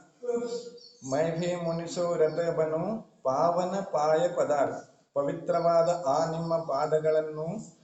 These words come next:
ಪದಾರ್ಥಗಳಂತೆ, ಅಂದ್ರೆ ನನ್ನ ಆತ್ಮಶುದ್ಧಿಗಾಗಿ ನಿಮ್ಮನ್ನ ನಾನು ಪದಾರ್ಥ, ಅಂದ್ರೆ ನನ್ನ ಮನಸ್ಸಿನಲ್ಲಿ ಯಾವ ಒಂದು ಧ್ಯಾನದ ಚಿಂತನೆಗೆ ಬೇಕಲ್ಲ, ಆ ಪದಾರ್ಥ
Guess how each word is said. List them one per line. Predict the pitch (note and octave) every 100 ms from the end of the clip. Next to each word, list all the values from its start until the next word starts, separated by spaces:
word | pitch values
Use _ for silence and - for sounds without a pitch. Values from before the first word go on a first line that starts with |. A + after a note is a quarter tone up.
| _ _ _
ಪದಾರ್ಥಗಳಂತೆ, | A#2+ A#2 D3 F3 F3+ F3 E3 D#3+ - A#2+
ಅಂದ್ರೆ | C#3 E3+ D3+
ನನ್ನ | C3 D#3 F#3
ಆತ್ಮಶುದ್ಧಿಗಾಗಿ | F#3+ C#3 D3 D#3 F3+ F3 E3 D#3 E3+ F3 F3 G3
ನಿಮ್ಮನ್ನ | D#3+ D#3+ F3 F#3 F3+
ನಾನು | F3 D#3+ E3 E3 D#3 A3+ - - _ _ _ _
ಪದಾರ್ಥ, | C3+ B2+ D#3+ F3+ -
ಅಂದ್ರೆ | A#2 C#3 E3 D#3+
ನನ್ನ | D#3 F3
ಮನಸ್ಸಿನಲ್ಲಿ | E3 D#3 F3 G3 F#3 F#3 F#3
ಯಾವ | E3 E3 F3 F3
ಒಂದು | F3 F3
ಧ್ಯಾನದ | D#3 D3 E3 E3 E3
ಚಿಂತನೆಗೆ | - D#3 E3 E3+ E3+ D#3
ಬೇಕಲ್ಲ, | D3+ D3+ D3 C3
ಆ | C3+ - - D3 C#3
ಪದಾರ್ಥ | B2+ C#3 D3+ - -